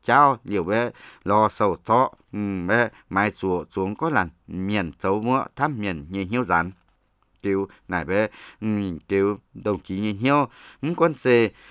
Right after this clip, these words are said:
đồng chí tùng bé vườn xe vườn tiêu tiểu hiếu mình bị dêm này bé kia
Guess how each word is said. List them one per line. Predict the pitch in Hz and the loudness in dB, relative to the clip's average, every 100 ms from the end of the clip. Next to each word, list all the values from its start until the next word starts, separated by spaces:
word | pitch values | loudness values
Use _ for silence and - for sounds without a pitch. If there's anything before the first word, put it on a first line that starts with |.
| - - | -16 -2
đồng | 135 113 | 0 0
chí | - 107 113 | -2 -2 0
tùng | 117 95 | -2 0
bé | 120 | -2
vườn | 101 98 80 | 0 0 -2
xe | - 110 110 104 | 0 2 4 2
vườn | 123 147 | 2 0
tiêu | - 160 156 - | 0 -2 -2 -2
tiểu | 113 90 82 | -2 -2 -2
hiếu | 104 139 143 | 0 2 2
mình | 104 85 | -2 -6
bị | 85 85 | -8 -4
dêm | 117 113 | -2 -2
này | 82 | -4
bé | 78 117 | -4 -6
kia | 120 110 | -4 -6